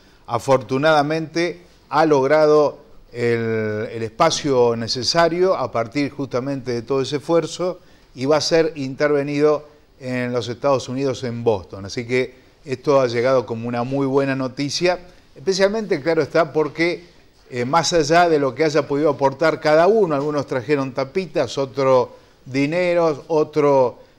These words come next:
eh, afecto fundamentalmente, pero más allá de lo material, todos en alguna medida, eh, lo sentimos como nuestro. A David, eh, estuvo en nuestros estudios,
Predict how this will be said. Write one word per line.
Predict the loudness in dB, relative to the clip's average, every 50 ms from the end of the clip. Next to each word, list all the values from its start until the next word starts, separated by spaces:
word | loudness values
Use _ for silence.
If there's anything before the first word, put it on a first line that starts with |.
| _ _ -8
eh, | -4 -2 0 0 2 2 2 4 4 4 4 4 2 0 -2 -4 -6 -6
afecto | -6 -6 -4 0 0 0 0 0 -2 -4 -4 -4
fundamentalmente, | -4 -6 -6 -4 -4 -4 -4 -6 -4 0 0 0 2 0 -2 -4 -4 -6 -6 -4 -2 -2 -2 -4 -6 -14 -20 _ _ _ _
pero | -6 -4 -2
más | 0 0 0 0
allá | 2 4 4 6
de | 6
lo | 4 4
material, | 2 0 0 0 0 2 4 4 4 4 4 2 -2 -6 -12 -20 _ _
todos | 2 4 6 6 4 2 0 -2 -10 -16 -14
en | -10 -8 -6
alguna | -4 -2 -2 -2 -2 -2 -2 -2
medida, | -2 0 0 2 2 4 4 4 4 2 2 -2 -8 -20 _ _ _ _ _ _ -6
eh, | -2 0 2 2 4 4 4 2
lo | 2 0 0
sentimos | 0 -2 -2 0 0 0 0 -2
como | -2 -2 -2 0
nuestro. | 2 0 0 0 -2 -2 -2 -2 -2 -4 -6 -4
A | -2 0
David, | 2 2 2 2 2 0 -2 -4 -10 -20 -20 -20 -20 -20 -20 _ -10
eh, | -6 -2 -2 -2
estuvo | -2 2 4 6 6 6 4
en | 2
nuestros | 0 -4 -4 -4 -4 -4 -6
estudios, | -8 -6 -4 -2 0 2 4 4 4 4 2 0 -8